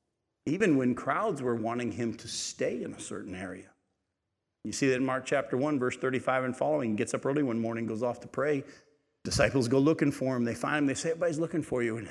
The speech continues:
after that time of prayer, he knew the Father told him it's time to head to the next town.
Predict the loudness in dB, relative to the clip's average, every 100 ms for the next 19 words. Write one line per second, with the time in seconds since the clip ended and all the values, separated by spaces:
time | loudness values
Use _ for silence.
0 | -6 -6 -2 -2 -2 -2 -2 0 2 2
1 | 2 0 0 0 2 2 0 -2 -4 -4
2 | -6 -6 -4 -2 -2 -2 -4 -8 -8 -8
3 | -8 -12